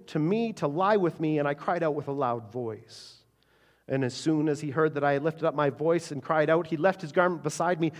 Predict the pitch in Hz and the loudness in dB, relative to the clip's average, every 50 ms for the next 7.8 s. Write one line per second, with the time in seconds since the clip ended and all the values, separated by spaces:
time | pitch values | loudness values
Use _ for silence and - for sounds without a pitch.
0 | - - - 156 156 156 160 214 214 190 156 151 147 139 123 - 160 156 165 165 | -16 -6 -2 -2 -2 0 4 4 4 4 4 2 0 0 0 0 2 2 2 0
1 | - - 139 151 156 156 156 - 139 131 131 - 123 123 127 113 - - - - | -2 0 0 0 0 0 -4 -8 -8 -8 -8 -8 -8 -8 -8 -10 -14 -18 -20 -20
2 | - - _ _ _ _ _ _ _ _ _ _ _ _ _ _ _ - - 196 | -20 -20 _ _ _ _ _ _ _ _ _ _ _ _ _ _ _ 0 2 6
3 | 175 196 214 214 202 202 214 214 214 214 185 160 156 185 190 208 208 180 170 - | 8 8 8 8 8 8 8 8 6 4 0 4 6 6 6 8 6 4 0 -2
4 | - - 180 180 202 220 233 220 156 170 170 165 160 165 190 180 175 165 156 175 | 0 4 6 8 8 8 6 4 4 2 2 2 2 2 4 4 4 4 2 0
5 | 175 170 165 - 180 165 - 175 170 160 151 156 175 180 180 170 160 - - - | -2 -2 -2 -4 -6 -4 -2 -2 -2 -2 0 0 0 2 2 0 -2 -4 -10 -6
6 | - - 175 170 196 196 151 175 214 208 202 - 208 220 226 214 185 - 214 214 | 0 2 2 2 2 -2 2 4 4 4 4 4 4 4 4 2 2 2 4 4
7 | 226 247 240 - - 214 185 170 165 160 - 185 170 170 165 160 | 4 4 2 2 4 4 6 6 6 4 2 2 2 2 2 0